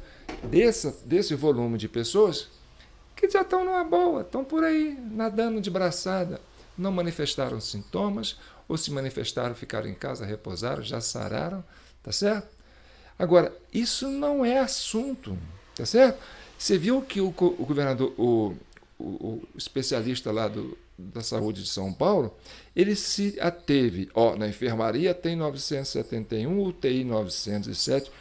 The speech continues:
óbitos seiscentos e oito, tá? Mas oito mil oitocentos e noventa e cinco pessoas com covid em São Paulo. Tá,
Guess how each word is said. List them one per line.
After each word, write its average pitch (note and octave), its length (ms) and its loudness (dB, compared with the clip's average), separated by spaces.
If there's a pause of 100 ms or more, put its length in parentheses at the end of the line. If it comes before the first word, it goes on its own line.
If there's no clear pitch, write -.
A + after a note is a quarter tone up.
(220)
óbitos B2 1300 2 (200)
seiscentos A2 1200 -2
e A2+ 100 -2
oito, G#2+ 460 0 (100)
tá? G#2+ 300 -2 (640)
Mas B3+ 580 -4 (340)
oito G3+ 580 8
mil G#3+ 380 4
oitocentos G3+ 840 4
e F3+ 60 0
noventa F3+ 460 0
e F3+ 80 0
cinco G3+ 400 -4
pessoas G3+ 680 0
com G3+ 160 -4
covid G#3 640 -4
em G3+ 60 0
São F#3 280 -4
Paulo. C3+ 380 -4 (300)
Tá, A#3+ 260 0